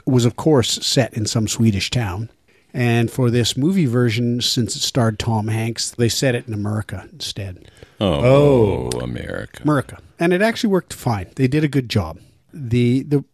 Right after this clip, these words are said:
Speaker 1: you know, there was a couple of minor weaknesses, but all in all, as far as movie adaptations and novels go, I was very pleased with it. I thought, "Oh, good job." And therefore, my slight regret that there was nobody in the theater at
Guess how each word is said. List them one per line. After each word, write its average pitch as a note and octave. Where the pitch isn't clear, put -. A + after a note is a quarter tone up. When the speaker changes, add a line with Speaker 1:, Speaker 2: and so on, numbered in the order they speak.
Speaker 1:
you C4
know, F3
there A3+
was C#3+
a A2
couple C#3+
of A2+
minor A#2
weaknesses, C3
but F3+
all G#3+
in A#2
all, B2
as G2+
far F3+
as A2+
movie B2+
adaptations A#2
and F#2+
novels D3
go, D3
I F3+
was B2
very B2
pleased E2+
with F#2
it. F#2
I G2
thought, D3
"Oh, G3
good G3+
job." F#3+
And B2
therefore, A2
my A2
slight B2
regret G#2+
that -
there C3
was A3
nobody E3+
in A#2
the G#2+
theater G#2+
at F#2+